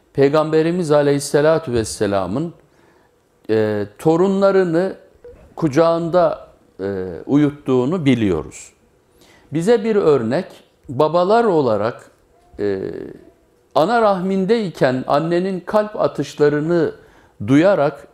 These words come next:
çocuğun sakinleştiğini belirliyor fizyologlar.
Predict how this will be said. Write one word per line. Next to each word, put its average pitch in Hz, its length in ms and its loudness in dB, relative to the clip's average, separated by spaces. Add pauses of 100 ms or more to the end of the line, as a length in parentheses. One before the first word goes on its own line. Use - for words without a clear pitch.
(220)
çocuğun 156 480 0
sakinleştiğini 147 1200 0
belirliyor 82 600 -2 (120)
fizyologlar. 90 840 -8